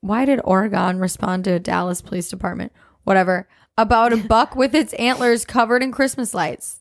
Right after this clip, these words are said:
Speaker 1: Dallas is on it somehow.
Speaker 2: All right.
Speaker 1: Or they made, if the deer made some way from Texas to Oregon.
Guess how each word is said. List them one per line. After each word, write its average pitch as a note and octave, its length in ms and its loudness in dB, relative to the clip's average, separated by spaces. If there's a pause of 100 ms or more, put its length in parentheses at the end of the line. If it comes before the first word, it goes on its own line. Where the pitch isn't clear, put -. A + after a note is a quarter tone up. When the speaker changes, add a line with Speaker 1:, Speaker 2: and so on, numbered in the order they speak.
Speaker 1:
Dallas F3 400 0
is F#3 140 -12
on E3+ 160 -6
it - 140 -18
somehow. F#3 480 -14 (540)
Speaker 2:
All A#3+ 200 -4
right. G3+ 400 -6
Speaker 1:
Or A#3 180 4
they A3+ 160 2
made, A3 320 0 (160)
if - 220 -6
the A#3+ 80 0
deer A3+ 300 2
made G#3+ 240 -2
some G3+ 220 -6
way F#3 460 -2 (480)
from G3 320 -4
Texas G3 420 -4
to F3 80 -8
Oregon. F3+ 600 -4